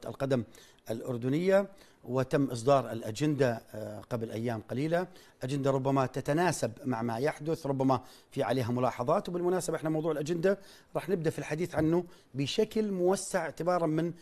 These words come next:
ما بعد مباراة كأس الأردن، لأنه في اعتراضات من أندية الأولى، اعتراضات على بطولات الفئات، اعتراضات على هبوط الأندية، في، في، في اعتراضات من جميع الأطراف على موضوع أجندة الموسم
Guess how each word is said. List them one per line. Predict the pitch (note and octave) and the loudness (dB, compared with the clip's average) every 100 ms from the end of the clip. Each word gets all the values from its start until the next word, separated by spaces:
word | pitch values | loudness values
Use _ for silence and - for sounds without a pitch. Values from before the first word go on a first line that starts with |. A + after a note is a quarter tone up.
| - - | -18 -2
ما | F3 | 2
بعد | E3+ D#3 | 4 2
مباراة | C#3+ D3+ C#3 | 2 4 4
كأس | - A#2 - | 0 -4 -4
الأردن، | B2 E3 A3+ B3 - - _ | -4 0 4 2 0 -18 _
لأنه | A#2 C3+ | -4 -4
في | C3 | -2
اعتراضات | B2+ B2+ A#2+ A#2+ A2+ | -4 -4 -4 -4 -4
من | A#2+ | -6
أندية | B2 A#2+ A2 | -4 -4 -4
الأولى، | A2+ E3 A3 A3 G#3 - - - | 0 4 8 8 6 -2 -20 -12
اعتراضات | G#2 - B2+ B2+ A#2+ A#2 | -10 -6 -4 0 -2 -2
على | A#2+ | -4
بطولات | A2+ A#2+ B2 A2+ | -4 -4 -4 -4
الفئات، | G2+ B2 E3 F#3 F#3 - - - A2 | -8 -2 2 2 0 -4 -20 -16 -14
اعتراضات | A#2 C3 B2 B2+ A#2+ | -4 -2 0 -2 -2
على | A#2 | -6
هبوط | A2 A#2+ B2+ | -6 -6 -6
الأندية، | C3 D3+ F#3+ F#3 F3 | -4 -2 0 0 -2
في، | G3 G3 F#3 - - | -2 -4 -6 -16 -18
في، | - F3+ F3 | -6 -4 -2
في | F3 | -4
اعتراضات | C#3+ - D3+ D3+ F#3+ A3 - - - _ | -4 -2 -2 2 2 0 -4 -20 -20 _
من | B2+ D3 D3 D3 C#3+ C#3 D3 E3 G#3+ A3 | -4 0 0 0 0 0 0 2 2 2
جميع | D3+ F#3+ B3+ C4 | 2 2 2 0
الأطراف | F3+ C3+ - C3 C#3+ - - _ - _ | -2 -4 -2 0 0 -2 -14 _ -20 _
على | A2 B2 D3 D#3 D#3+ | -4 0 0 0 -4
موضوع | A2+ A2+ A#2 C#3+ D#3 D3+ - - _ - | -8 -8 -4 0 0 0 -8 -20 _ -8
أجندة | A#2+ C3+ A#2+ - | -4 -2 -2 -2
الموسم | A#2+ A#2 - A#2 | -4 -2 -4 -6